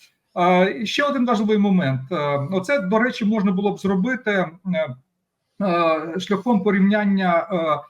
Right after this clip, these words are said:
даних, е, відповіді на різні запитання. Можна було б порівняти, е, е, дані довіри і недовіри до Зеленського. От хто ці тридцять відсотків? Вони довіряють Зеленському чи ні?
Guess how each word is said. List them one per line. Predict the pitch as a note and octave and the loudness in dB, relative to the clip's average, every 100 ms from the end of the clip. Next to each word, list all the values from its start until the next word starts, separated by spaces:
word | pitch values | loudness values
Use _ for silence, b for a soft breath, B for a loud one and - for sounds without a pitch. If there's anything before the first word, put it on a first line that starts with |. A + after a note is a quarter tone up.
| _ _ | _ _
даних, | E3 G3 G#3 G3+ F#3+ - | -4 2 2 2 -2 -2
е, | F3+ E3+ D#3 E3 | -2 -2 -2 -2
відповіді | G#3 - F#3+ F3+ F3+ | -4 0 0 0 0
на | F3+ | 0
різні | F#3 F#3 | 2 -2
запитання. | E3 E3+ F3 - A#2 G#2+ A2+ - _ _ _ _ - | -2 -4 -4 -2 -4 -4 -14 -20 _ _ _ _ 0
Можна | G#3+ B3 | 0 2
було | A#3 B3+ | 0 0
б | - | 0
порівняти, | A#3 A#3 G#3 D#3+ C3+ D3 | 2 4 4 2 0 0
е, | C3+ C3 D3+ C#3+ C#3 B2+ C3 | -2 -2 -2 -2 0 -2 -6
е, | D3+ C#3+ C3 B2+ - _ | -6 -2 0 0 -4 _
дані | - G3 F3 A3 A3 | -20 -4 2 4 4
довіри | F3+ F3+ G#3+ F#3+ F#3 | 2 2 2 2 2
і | G3+ | 2
недовіри | F3+ F3 F3 G3 F3+ | 2 2 2 0 0
до | E3+ | -2
Зеленського. | D3+ D3+ A#2+ A2 - A2+ | -4 -2 -2 -4 -12 -18
От | B2 | -18
хто | - B3 C4 | -12 -4 -4
ці | - G#3+ | -2 -2
тридцять | A3 G3+ F#3 F#3+ | 0 -2 -2 -2
відсотків? | F#3 - C#3+ - C3+ | -2 -2 -6 -4 -4
Вони | F3+ G3 | 2 2
довіряють | F#3 B3 C#4+ A#3+ | 4 2 2 2
Зеленському | F3+ E3+ C#3 - C#3 | 2 0 -2 -4 -4
чи | C#3 G3+ | -2 2
ні? | F3+ A#2+ B2+ | 2 2 -4